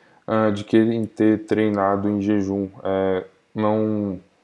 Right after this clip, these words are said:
teoricamente não perde mais peso, né, quando comparado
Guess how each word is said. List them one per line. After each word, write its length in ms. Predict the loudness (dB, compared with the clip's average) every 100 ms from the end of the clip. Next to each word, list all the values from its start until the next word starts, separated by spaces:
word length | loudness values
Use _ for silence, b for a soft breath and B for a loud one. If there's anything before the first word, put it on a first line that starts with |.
| _ _
teoricamente 640 | 2 6 4 4 -2 -4 -2
não 160 | -2
perde 420 | 0 2 2 2
mais 360 | -2 -2 -4 -8
peso, 440 | -2 2 2 2
né, 200 | -2 -4 -6
quando 220 | -10 -8
comparado 600 | -8 -4 0 2 0 -2